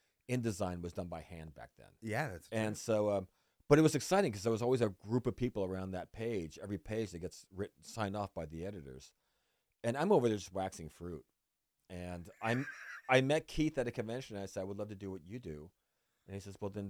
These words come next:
Speaker 1: go do it." And I said, "Well, I've never done this before." He says, I said, "I'd like to do what you do about your life." And he
Speaker 2: Yeah.
Speaker 1: says, "Well, I don't have a, you know, I don't have a patent on this. That's just autobiographical cartooning. You can do it."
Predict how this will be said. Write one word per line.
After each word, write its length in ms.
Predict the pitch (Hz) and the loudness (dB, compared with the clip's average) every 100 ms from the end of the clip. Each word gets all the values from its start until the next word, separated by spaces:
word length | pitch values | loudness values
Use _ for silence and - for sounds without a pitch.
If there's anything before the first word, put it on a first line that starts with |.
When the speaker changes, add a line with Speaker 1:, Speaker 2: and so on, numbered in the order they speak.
| 98 | -4
Speaker 1:
go 140 | 101 | -4
do 240 | 95 120 139 | -2 -4 -8
it." 100 | - | -14
And 80 | 76 | -16
I 20 | |
said, 160 | - 90 | -12 -8
"Well, 80 | 95 | -6
I've 60 | |
never 180 | 98 95 | -4 -6
done 200 | 95 104 | -6 -8
this 100 | 117 | -10
before." 260 | 80 - 78 | -14 -14 -12
He 80 | |
says, 160 | 80 82 _ _ _ _ _ _ _ _ | -12 -18 _ _ _ _ _ _ _ _
I 60 | 104 | -6
said, 140 | 107 | 0
"I'd 60 | 110 | 4
like 120 | 135 | 2
to 40 | 131 | 2
do 140 | 120 | 0
what 80 | 117 | 0
you 160 | 131 247 | -2 -2
do 240 | 196 78 | -2 -4
about 260 | 80 92 78 | -6 -8 -8
your 120 | 90 | -8
life." 360 | 92 147 78 - | -8 -8 -8 -10
And 80 | 90 | -8
he 60 | |
Speaker 2:
Yeah. 140 | 113 151 | -4 -2
Speaker 1:
says, 240 | 95 80 _ _ _ _ _ _ _ _ _ _ _ - | -2 -6 _ _ _ _ _ _ _ _ _ _ _ 0
"Well, 160 | 123 | 2
I 40 | 180 | 2
don't 120 | 170 | 2
have 160 | 107 | 0
a, 160 | 92 80 _ _ _ _ | 0 -4 _ _ _ _
you 60 | 107 | -12
know, 280 | 80 82 90 | -8 -10 -10
I 80 | 117 | -10
don't 100 | 151 | -8
have 140 | 107 90 | -6 -8
a 40 | - | -12
patent 340 | - 101 117 82 | -12 -12 -10 -10
on 160 | 71 | -10
this. 240 | 71 76 - | -12 -14 -14
That's 160 | 90 | -14
just 220 | - 87 - | -16 -20 -12
autobiographical 520 | 90 90 85 78 - | -10 -8 -8 -10 -12
cartooning. 300 | 73 139 87 | -14 -12 -12
You 80 | 80 | -14
can 100 | 90 | -14
do 200 | 85 92 | -12 -12
it." 120 | 60 | -14